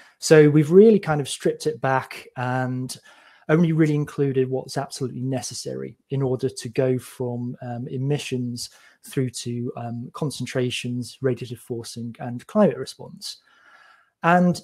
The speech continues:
because of its simplicity, um, it's extremely quick to run.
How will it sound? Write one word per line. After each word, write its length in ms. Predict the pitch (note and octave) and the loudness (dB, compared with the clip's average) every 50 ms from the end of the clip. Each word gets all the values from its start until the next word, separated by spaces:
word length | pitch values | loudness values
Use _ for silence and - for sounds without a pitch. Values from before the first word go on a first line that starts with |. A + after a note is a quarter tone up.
| - | -2
because 280 | - F#3+ F#3 - B3+ A3+ | 0 4 6 6 8 8
of 120 | A3+ - | 6 6
its 140 | - - - | 4 0 -2
simplicity, 920 | - E3 C#3+ C#3+ - E3+ E3+ E3 - D#3 - - - C3+ C#3 D3 D3 F3 - | 0 0 -2 0 0 0 0 0 -2 -6 -8 -8 -8 -8 -8 -10 -12 -12 -8
um, 420 | D#3 C#3 C#3 C3+ C#3 C#3 C#3 C#3 E3+ | -4 -2 0 2 2 2 2 0 -2
it's 160 | D3+ - - | -4 -4 -6
extremely 500 | D#3 - - - - F3+ E3+ E3+ D#3 C#3 | -8 -8 -6 0 4 4 4 4 2 -2
quick 300 | - - - C#3 - - | -4 -4 -4 -4 -4 -6
to 120 | - D3 C3 | -6 -6 -4
run. 380 | C3 C3+ C3 A#2+ A2+ A#2 C#3 | -2 -2 -2 -4 -6 -10 -14